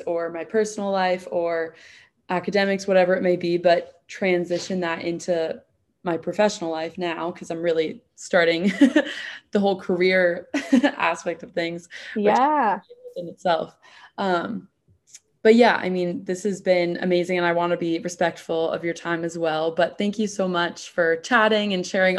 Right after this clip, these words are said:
Speaker 1: all your wealth of knowledge that you have
Speaker 2: <laughs>
Speaker 1: today. It's been so awesome to connect and hear just more about Tackle What's Next and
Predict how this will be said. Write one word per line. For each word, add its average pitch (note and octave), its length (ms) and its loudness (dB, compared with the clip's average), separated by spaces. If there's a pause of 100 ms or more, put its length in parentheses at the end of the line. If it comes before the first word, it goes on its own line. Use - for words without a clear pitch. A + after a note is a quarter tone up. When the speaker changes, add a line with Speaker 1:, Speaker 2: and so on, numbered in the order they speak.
(120)
Speaker 1:
all G3 340 4
your F3+ 180 -6
wealth F#3+ 300 -2
of G#3 100 -2
knowledge F3 520 0
that - 120 -4
you B3 80 2
have D#3+ 180 -6 (320)
Speaker 2:
<laughs> - 320 -20
Speaker 1:
today. F3 280 4
It's F3 140 0
been F3+ 340 0
so F3+ 260 0
awesome D#3+ 520 -4
to F3 320 -6
connect E3 400 -4
and E3 140 -6
hear D#3+ 400 -6 (260)
just - 200 -14
more E3+ 200 -2
about D#3+ 280 -4
Tackle D#3+ 500 -8
What's D#3+ 220 -12
Next - 400 -12
and A#3+ 280 -10